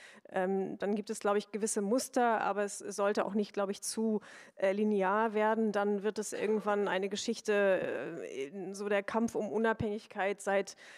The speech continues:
der Kiewer Rus. Und so kann man Geschichte schreiben, aber man schreibt sie lieber nicht so, ähm,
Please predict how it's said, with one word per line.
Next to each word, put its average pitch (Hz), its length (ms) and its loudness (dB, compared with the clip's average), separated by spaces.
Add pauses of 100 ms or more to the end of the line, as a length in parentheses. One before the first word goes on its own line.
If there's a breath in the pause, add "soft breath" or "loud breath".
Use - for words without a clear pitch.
der 214 100 2
Kiewer 214 400 4
Rus. 208 380 -2
Und 196 160 -6
so 196 100 -6
kann 220 160 -2
man 226 160 2
Geschichte 214 400 -2
schreiben, 196 520 2
aber 190 140 2
man 190 120 2
schreibt 190 300 -2
sie 190 100 -16
lieber 196 200 0
nicht 190 240 0
so, 175 400 -2
ähm, 190 320 0